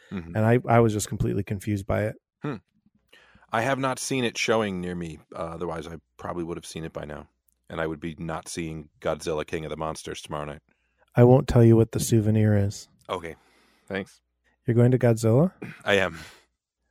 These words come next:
Speaker 2: What a cast.
Speaker 1: Yeah, sure.
Speaker 2: So Vera Farmiga plays Godzilla, right?
Speaker 1: Right.
Speaker 2: <laughs> Okay.
Speaker 1: Yep.
Speaker 2: That's what I figured.
Speaker 1: Yeah.
Speaker 2: Who plays Matthew Broderick?
Speaker 1: Uh,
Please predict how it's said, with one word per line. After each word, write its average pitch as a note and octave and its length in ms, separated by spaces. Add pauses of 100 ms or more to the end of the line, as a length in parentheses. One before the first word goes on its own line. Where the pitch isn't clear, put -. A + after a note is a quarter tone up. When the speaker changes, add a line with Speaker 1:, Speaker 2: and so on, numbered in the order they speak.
(140)
Speaker 2:
What D#3+ 160
a - 20
cast. - 600 (120)
Speaker 1:
Yeah, E3 240
sure. E3 320 (400)
Speaker 2:
So C#3 220
Vera D#3 240
Farmiga B2+ 460
plays B2 240
Godzilla, A2 500
right? A2 240
Speaker 1:
Right. G2+ 260
Speaker 2:
<laughs> - 60 (400)
Okay. - 300
Speaker 1:
Yep. G#2 200 (640)
Speaker 2:
That's D3 140
what B2 100
I A2 40
figured. A2+ 400
Speaker 1:
Yeah. - 240
Speaker 2:
Who G#3 80
plays G3+ 320
Matthew E3+ 300
Broderick? A#2 560 (180)
Speaker 1:
Uh, F#2 920